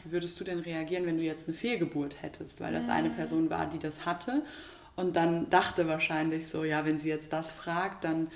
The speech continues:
Speaker 1: kann ich ihren Schmerz und auch ihre Verbitterung irgendwie verstehen. Und ich hab natürlich Verständnis dafür, aber ich denke auch,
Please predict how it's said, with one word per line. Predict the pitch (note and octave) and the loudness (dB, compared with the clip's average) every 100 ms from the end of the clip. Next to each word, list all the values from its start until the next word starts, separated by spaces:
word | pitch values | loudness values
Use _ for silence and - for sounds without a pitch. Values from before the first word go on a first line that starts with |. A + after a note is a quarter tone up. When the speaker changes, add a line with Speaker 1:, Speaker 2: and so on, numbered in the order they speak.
| - - | -16 -14
Speaker 1:
kann | - E3+ | 0 2
ich | E3+ E3+ | 2 0
ihren | E3 D#3+ | 0 0
Schmerz | - F3 E3+ F3 - | -2 0 2 0 0
und | D#3+ - | -2 0
auch | D#3 - | -2 -4
ihre | E3 E3 | -8 -6
Verbitterung | - E3 G3+ A3 F3 E3+ | -4 2 2 2 0 0
irgendwie | D#3 D#3 D#3+ | 2 0 -2
verstehen. | - D#3+ - G3 | -6 -4 0 2
Und | D#3+ | 2
ich | D3 - | -2 -4
hab | G#3 B3+ | -2 0
natürlich | A3+ - E3 D#3 - - - - - | 0 0 0 0 -6 -14 -20 -20 -14
Verständnis | - E3+ F3 E3 E3 D3+ - | -4 0 4 4 4 0 -2
dafür, | D#3+ - E3 - - E3 | -8 -8 -12 -10 -4 -2
aber | G3 E3+ E3+ | 0 0 -2
ich | F3 | -2
denke | F#3 G#3+ - - | -4 -4 -2 -2
auch, | - | -4